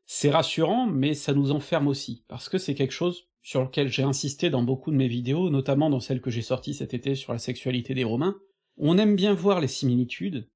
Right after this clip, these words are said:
mais ce qui compte surtout, c'est les différences. Parce que oui, euh, la France d'aujourd'hui n'est pas la France de la Deuxième République et du Second Empire,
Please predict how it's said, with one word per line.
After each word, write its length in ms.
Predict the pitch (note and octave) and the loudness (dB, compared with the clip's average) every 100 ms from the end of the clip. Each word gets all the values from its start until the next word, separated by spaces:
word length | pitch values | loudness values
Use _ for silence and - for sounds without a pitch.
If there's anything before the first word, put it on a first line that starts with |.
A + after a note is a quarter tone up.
| _ _ - | _ _ -12
mais 80 | - | -10
ce 100 | - | -8
qui 120 | D#3+ | -8
compte 200 | - G3 | -4 -4
surtout, 340 | - - - | -4 -10 -10
c'est 160 | E3+ A#2 | -8 -6
les 100 | A2 | -6
différences. 800 | A2+ B2+ G#2 E2+ - - - _ _ _ _ _ - | -6 -8 -8 -8 -10 -14 -14 _ _ _ _ _ -4
Parce 260 | B2+ - | -4 -4
que 120 | - D#3 | -2 0
oui, 380 | C#3 F3+ A#3+ - - | 0 0 -4 -6 -12
euh, 360 | B2+ - - - | -8 -8 -8 -6
la 180 | A#2+ C3 | 0 0
France 340 | - - D#3+ | 0 0 0
d'aujourd'hui 540 | B2+ C#3 C3 B2+ C3 F3+ | 0 0 2 0 -2 -2
n'est 140 | C3+ | -2
pas 260 | A#2+ - F3 | -2 0 0
la 120 | D3+ | 0
France 340 | - C#3 E3 | -2 -4 -4
de 80 | C3+ | -2
la 100 | B2+ | -2
Deuxième 280 | A#2+ A#2+ B2+ | -2 -2 -2
République 460 | A#2+ A2+ C3 C3 - | -2 -6 -6 -6 -4
et 40 | |
du 140 | A#2 A#2 | -6 -4
Second 200 | B2+ B2 | -4 -4
Empire, 360 | A2 - - | -6 -12 -16